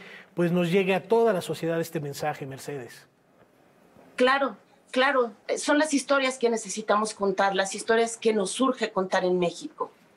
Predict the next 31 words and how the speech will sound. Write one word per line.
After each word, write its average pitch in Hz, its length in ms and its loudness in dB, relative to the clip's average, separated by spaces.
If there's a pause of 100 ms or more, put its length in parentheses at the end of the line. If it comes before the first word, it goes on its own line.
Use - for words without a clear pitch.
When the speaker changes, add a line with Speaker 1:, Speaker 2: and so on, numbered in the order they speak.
(600)
Speaker 1:
Pues 185 180 4
celebramos 214 580 4
de 214 80 2
nueva 226 240 2
cuenta 220 500 0
este 208 400 0
Ariel, 202 320 2
te 208 80 -2
enviamos 202 340 -2
un 220 120 0
fuerte 202 220 0
abrazo, 208 380 2 (220)
te 247 100 4
dejamos 277 460 0
que 214 100 -2
sigas 220 280 0
celebrando 196 360 0
porque 180 140 -8
esta 202 140 -2
noche 196 240 -4
es 175 60 -4
de 165 100 -2
fiesta 208 600 0 (360)
y 175 140 -2
bueno, 220 360 4 (200)
eh, 605 100 4 (360)
enhorabuena. - 360 0
<laughs> - 440 -2
Ahí - 240 -4
se - 240 0
oye, 214 440 0